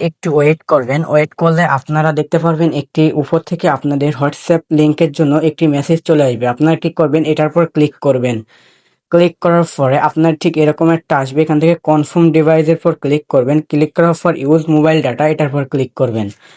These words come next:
ক্লিক করার পর এখানে যে লে-, কোডটা ছিল সেভেন সেভেন, এটা পাঠিয়ে দেবেন। এটা আপনাদের যখনই সাবমিট করে দেবেন তখন অটো একটি log in হবে। লোডিং হওয়ার পর দেখতে পারবেন এটি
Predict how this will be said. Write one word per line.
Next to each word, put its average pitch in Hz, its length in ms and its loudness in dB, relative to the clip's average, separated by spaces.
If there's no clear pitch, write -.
ক্লিক 165 260 2
করার 175 260 0
পর 175 120 0
এখানে 165 440 2
যে 165 300 2
লে-, 139 180 0
কোডটা 170 460 0
ছিল 139 220 -4
সেভেন 160 380 0
সেভেন, 151 360 0
এটা 143 200 -2
পাঠিয়ে 160 400 0
দেবেন। 113 300 -2
এটা 175 480 0
আপনাদের 165 420 2
যখনই 170 380 2
সাবমিট 160 460 -2
করে 165 160 2
দেবেন 135 280 0
তখন 160 300 0
অটো 160 340 0
একটি 170 200 0
log 151 280 2
in 170 160 2
হবে। 139 280 0
লোডিং 151 340 2
হওয়ার 156 180 0
পর 135 200 -4
দেখতে 135 280 -2
পারবেন 139 360 -2
এটি 151 300 -2